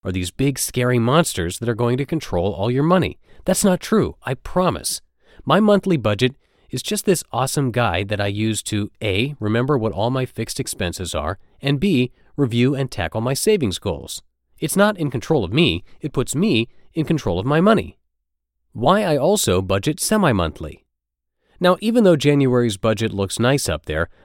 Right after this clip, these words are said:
I still also budget semi-monthly. I get paid on the fifteenth and thirtieth of each month, so there are no three paycheck months for me. And it's important that I use that money wisely. Like I said, my monthly budget is just a guide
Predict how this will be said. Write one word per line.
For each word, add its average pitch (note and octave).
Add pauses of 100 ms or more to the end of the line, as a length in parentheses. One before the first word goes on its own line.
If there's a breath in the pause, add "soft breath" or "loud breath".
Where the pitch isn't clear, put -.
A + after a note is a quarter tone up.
(120)
I D3
still A#3+
also D#3+
budget A2
semi-monthly. F#2 (420 soft breath)
I G#3+
get A3
paid D3+
on B2+
the G#2
fifteenth C3
and G#2+ (100)
thirtieth G#2+
of F#2
each F#2+
month, E3 (240 soft breath)
so -
there G2+
are G2
no G2
three A2+
paycheck G2+
months G2
for -
me. F#2 (420)
And E3
it's E3+
important G#3+
that F3+
I E3
use C3
that C3
money G2
wisely. C3+ (420)
Like G3
I F3+
said, F2+
my C3
monthly F3+
budget G#2+
is A2
just -
a F3
guide G#2+